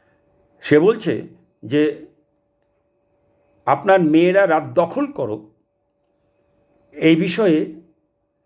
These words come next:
আমি তিনটি পর্বই পড়লাম, আমি এই বিষয়ের উপরও আমি লিখেছিলাম তিন ভাগে, আবার আমি এই ভিডিওতেও আমি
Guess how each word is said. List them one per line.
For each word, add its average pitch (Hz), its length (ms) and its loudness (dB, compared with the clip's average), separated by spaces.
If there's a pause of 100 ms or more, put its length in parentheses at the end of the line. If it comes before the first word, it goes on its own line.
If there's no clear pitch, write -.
(1160)
আমি 139 160 2
তিনটি 147 360 -2
পর্বই 135 440 0
পড়লাম, 95 540 -8 (640)
আমি 123 180 -2
এই 135 220 0
বিষয়ের 127 360 -2
উপরও 143 260 -4
আমি 120 140 -4
লিখেছিলাম 104 640 -8 (1040)
তিন 123 200 2
ভাগে, 113 400 -4 (880)
আবার 110 240 2
আমি 113 180 -2
এই 110 140 -4
ভিডিওতেও 139 600 -4
আমি 113 420 -6